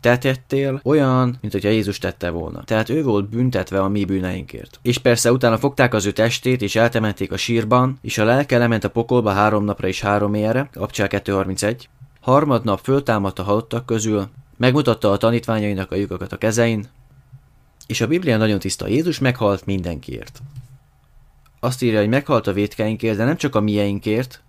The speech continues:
hanem az egész világért is. De van valami, amit nekünk kell tennünk, hogy megtartassunk. A Bibliában benne is van ez a kérdés. „Mit kell nékem cselekednem, hogy üdvözüljek?” És mondának, „Higgy az Úr Jézus Krisztusban,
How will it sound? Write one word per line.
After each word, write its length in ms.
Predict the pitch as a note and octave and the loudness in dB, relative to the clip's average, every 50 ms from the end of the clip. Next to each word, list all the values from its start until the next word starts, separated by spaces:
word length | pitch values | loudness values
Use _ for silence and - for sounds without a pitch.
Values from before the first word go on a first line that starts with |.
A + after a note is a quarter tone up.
| _ _ _ _ _ - - - - - | _ _ _ _ _ -20 -20 -20 -14 -8
hanem 200 | - A2 G#2+ G#2 | -4 -2 0 0
az 80 | A2 | 2
egész 340 | B2+ C#3+ D3 C#3+ A#2+ - - | 2 2 2 2 2 0 0
világért 680 | A2+ B2 C3 B2 A2 G2 G2 F#2 F#2+ F2+ D#2 C#2+ - - | 2 4 4 6 6 4 2 0 0 -2 -4 -6 -8 -14
is. 340 | - B2+ - - - - - _ _ _ _ | -14 -12 -12 -12 -12 -14 -18 _ _ _ _
De 200 | - G2 G2 F#2+ | -4 -2 -2 0
van 200 | G2+ A2 B2 B2+ | 2 2 4 4
valami, 400 | B2+ C3 C3 C3 B2+ C#3 C#3 B2+ - - | 6 6 6 4 2 2 -2 -4 -8 -6
amit 260 | G#2 G#2 G#2 G2 - | -4 -4 -4 -2 -2
nekünk 280 | B2 C3 B2+ B2 G#2+ | -4 -4 -2 -4 -4
kell 200 | - F2+ E2 E2 | -2 -4 -4 -4
tennünk, 380 | - - G#2+ G#2 G#2 G2+ F#2+ - | -2 -2 -2 -2 -2 -2 -4 -4
hogy 140 | - F2+ F2 | -6 -6 -6
megtartassunk. 760 | F#2 F2 - - D2+ D2 E2 - - - - - - - - _ | -6 -8 -8 -8 -10 -10 -10 -10 -12 -12 -12 -14 -14 -16 -12 _
A 80 | - | -4
Bibliában 520 | G2+ C3 D#3+ F#3 G3 F3+ D3 A#2+ G#2+ G#2+ G#2 | -2 -2 0 2 2 4 4 4 4 4 4
benne 260 | A2 B2 B2 A2+ G2+ | 4 2 2 2 0
is 80 | F#2 F2+ | -2 -2
van 100 | G2 F#2+ | -2 -4
ez 100 | F2 F2+ | -4 -6
a 60 | F2 | -8
kérdés. 500 | - D#2 D2+ D2+ D2 - - - - - _ - - | -8 -8 -8 -8 -10 -12 -14 -14 -16 -18 _ -14 -6
„Mit 220 | - C#3 - - | -6 -4 -4 -2
kell 220 | - - A2+ B2 A2+ | 0 2 2 4 4
nékem 420 | A2 A2+ A#2 - - G#2+ F#2 F2+ | 2 2 0 0 0 -2 -2 -2
cselekednem, 800 | - - B2+ A#2+ B2+ C3 B2+ - C3+ B2 A2 A#2+ A#2 A2+ A2 G#2 - - - _ | -4 0 2 4 4 2 2 2 2 2 4 2 2 2 0 -2 -4 -8 -16 _
hogy 180 | _ G#2+ F#2 F#2+ | _ -6 -6 -4
üdvözüljek?” 680 | F#2+ - - F#2 E2+ D2+ C#2+ C2+ B1+ - - - - _ _ | -4 -4 -4 -6 -4 -6 -8 -8 -8 -12 -14 -18 -20 _ _
És 160 | - B2 - - | -12 -10 -4 0
mondának, 640 | B2+ B2+ B2+ A#2+ A#2+ B2 B2 B2 B2 B2+ - - _ | 2 2 4 4 4 4 2 2 0 -4 -10 -18 _
„Higgy 300 | - - F3+ F#3 D3+ C3 | -6 -4 -4 0 0 0
az 120 | A2 A2 | 2 2
Úr 140 | C3+ C3+ C3+ | 2 2 4
Jézus 300 | A#2+ A2 G#2 G#2 G#2 - | 2 2 2 0 -2 -4
Krisztusban, 680 | - - C3 C3 - - C#3+ C3+ C3 C3+ C3+ C3 C3 | -4 -4 -4 -4 -2 -4 -4 0 2 2 2 2 0